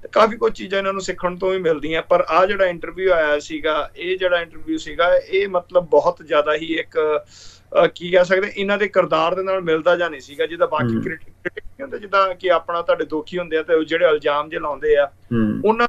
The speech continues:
Speaker 1: ਦੇ ਉੱਪਰ ਉਹ ਜਿਹੜੇ ਇਲਜ਼ਾਮ ਜੇ ਲਾਉਂਦੇ ਹੁੰਦੇ ਕਿ ਭਾਈ ਅਜਮੇਰ ਸਿੰਘ ਆਪ ਹੁਦਰੀਆਂ ਬਹੁਤ ਕਰਦੇ ਆ, ਏਦਾਂ ਕਰਦੇ ਆ, ਓਦਾਂ ਕਰਦੇ। ਤਾਂ ਇਹ interview ਨੂੰ ਸੁਣ ਕੇ ਏਦਾਂ ਲੱਗ ਰਿਹਾ ਕਿ ਯਾਰ ਕਿਤੇ ਨਾ ਕਿਤੇ ਕੋਈ ਨਾ ਕੋਈ ਕਿਣ ਹੈਗੀ ਹੈ, ਇਹਦੇ 'ਚ ਸੱਚ ਨਹੀਂ ਦੱਸ ਰਹੇ।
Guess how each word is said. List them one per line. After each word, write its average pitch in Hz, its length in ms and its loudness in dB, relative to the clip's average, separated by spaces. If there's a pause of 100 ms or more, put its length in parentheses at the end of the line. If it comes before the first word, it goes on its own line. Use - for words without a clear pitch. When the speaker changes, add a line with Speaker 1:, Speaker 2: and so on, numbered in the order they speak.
Speaker 1:
ਦੇ 233 60 6
ਉੱਪਰ 220 240 2
ਉਹ 208 160 -2
ਜਿਹੜੇ 208 160 0
ਇਲਜ਼ਾਮ 165 340 0
ਜੇ 185 80 0
ਲਾਉਂਦੇ 175 260 0
ਹੁੰਦੇ 180 180 -2
ਕਿ 180 80 -8
ਭਾਈ 180 200 -2
ਅਜਮੇਰ 156 360 -2
ਸਿੰਘ 160 300 -6
ਆਪ 147 180 2
ਹੁਦਰੀਆਂ 151 360 -8
ਬਹੁਤ 135 260 4
ਕਰਦੇ 156 360 -2
ਆ, 147 60 4
ਏਦਾਂ 147 280 -2
ਕਰਦੇ 147 280 -2
ਆ, 139 60 -8
ਓਦਾਂ 151 240 -6
ਕਰਦੇ। 147 200 -4
ਤਾਂ 117 180 -10
ਇਹ 233 180 2
interview 208 320 -2
ਨੂੰ 208 120 -8
ਸੁਣ 165 320 -2
ਕੇ 180 160 0
ਏਦਾਂ 185 260 4
ਲੱਗ 165 200 4
ਰਿਹਾ 170 140 4
ਕਿ 175 120 -4
ਯਾਰ 196 120 0
ਕਿਤੇ 196 280 -8
ਨਾ 214 120 -4
ਕਿਤੇ - 240 -8
ਕੋਈ 180 260 -2
ਨਾ 185 80 0
ਕੋਈ 190 320 0 (360)
ਕਿਣ 214 220 4
ਹੈਗੀ 175 400 -2
ਹੈ, 196 60 2
ਇਹਦੇ 202 160 -6
'ਚ 175 100 -12
ਸੱਚ 180 320 -4
ਨਹੀਂ 202 140 -10
ਦੱਸ 131 240 -6
ਰਹੇ। 117 280 -6